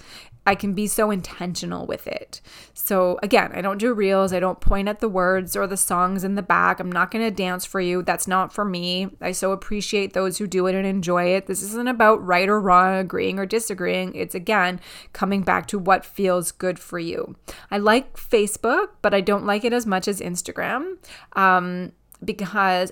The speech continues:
I find there's just so much community on Instagram. And, um, because you need a graphic or a video to post,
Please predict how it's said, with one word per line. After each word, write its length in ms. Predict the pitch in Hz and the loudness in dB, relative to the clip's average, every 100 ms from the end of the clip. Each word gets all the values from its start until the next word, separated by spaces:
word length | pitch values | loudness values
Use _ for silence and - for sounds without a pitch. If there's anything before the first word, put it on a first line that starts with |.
| - | 6
I 240 | 208 226 226 | 8 8 6
find 420 | - 170 175 185 | -2 -2 -2 -2
there's 200 | 185 170 | -4 -6
just 240 | 185 175 | -6 -4
so 120 | - | -4
much 300 | 180 180 - | -6 -8 -10
community 580 | - 190 175 185 185 190 | -8 -6 -4 -4 -4 -2
on 140 | 190 185 | -2 -2
Instagram. 720 | 190 190 185 190 180 190 214 - - - - | -6 -8 -6 -2 -2 -2 -6 -12 -20 -6 0
And, 640 | 190 185 185 180 185 185 - - | 2 2 0 -2 -6 -8 -6 0
um, 560 | 190 185 180 175 175 - | 4 6 4 -2 -8 -10
because 360 | 190 226 233 | -2 0 2
you 80 | 277 | 2
need 180 | 240 208 | 2 2
a 60 | |
graphic 580 | 202 175 165 - 254 320 | 0 2 2 2 -4 -2
or 160 | - 196 | 0 2
a 80 | 170 | 0
video 320 | 180 180 185 | 0 0 -2
to 140 | 180 | -4
post, 560 | - - 185 294 - | -6 -4 -4 -6 -8